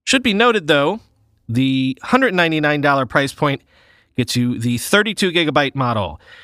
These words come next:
There's a one hundred and twenty-eight gigabyte model at two hundred and ninety-nine dollars, and it's three hundred and ninety-nine dollars to get the new two hundred fifty-six gigabyte option.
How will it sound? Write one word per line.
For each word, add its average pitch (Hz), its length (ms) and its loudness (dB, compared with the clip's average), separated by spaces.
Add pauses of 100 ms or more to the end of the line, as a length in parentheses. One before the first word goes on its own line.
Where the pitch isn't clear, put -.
(160)
There's 120 340 -2
a 117 140 -2
one 131 240 -2
hundred 131 220 -4
and 120 80 -8
twenty-eight 143 380 -2
gigabyte 147 340 0
model 151 340 2
at 127 200 -4
two 156 200 0
hundred 175 340 0
and 185 140 -2
ninety-nine 185 420 0
dollars, 180 360 2
and 160 420 0 (320)
it's 165 240 0
three 170 400 -2
hundred 165 220 2
and 151 120 -2
ninety-nine 147 380 0
dollars 131 340 0
to 135 100 -2
get 123 180 -2
the 131 80 -2
new 120 260 -2
two - 160 -4
hundred 117 200 -4
fifty-six 123 540 -4
gigabyte 120 480 -2
option. 135 500 0